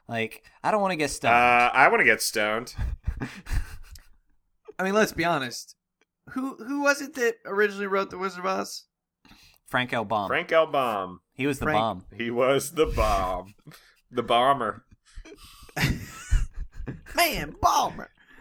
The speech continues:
Speaker 3: Uh, that guy. Ki-, like, there's no way that guy was sober.
Speaker 2: Kevin, we didn't discuss the death of Pagoda on, uh, the podcast yet.
Speaker 3: What?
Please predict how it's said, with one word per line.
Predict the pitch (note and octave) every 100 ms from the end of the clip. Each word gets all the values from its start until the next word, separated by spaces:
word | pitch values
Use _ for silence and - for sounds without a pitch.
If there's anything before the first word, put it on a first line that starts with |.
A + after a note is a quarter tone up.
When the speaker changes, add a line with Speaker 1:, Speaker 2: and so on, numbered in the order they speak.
| - - - -
Speaker 3:
Uh, | D#3 D3+ D3 C#3+ C3+ C3 B2+ B2 - _ - - - - _ _ _ _ _ _ _ -
that | A3+ -
guy. | D3 C3 B2+ - _ _ _ - D#4+ - _ -
Ki-, | B3+ C4
like, | B3 A#3+ B3+
there's | D4 A#3+
no | C#4+ D#4 A3+
way | D#3+ C3
that | A#2+ B2
guy | B2+ A2
was | G2+ -
sober. | - F#2+ - G2 _ _ _ _ -
Speaker 2:
Kevin, | G#3+ G#3 G3
we | G#3+
didn't | B3 C#4 -
discuss | E3+ - - D3+ D3 -
the | A#2
death | A2 A#2 A#2 A2
of | F#2
Pagoda | G#2+ F#2 G2+ G#2 G2+ F2 D#2
on, | F#2 F2 F2
uh, | E2+ E2+ E2+
the | E2+
podcast | F2+ E2+ D#2+ F2 E2 -
yet. | F2 F2+ - _ _ _ _ _ _ _ _
Speaker 3:
What? | E3 -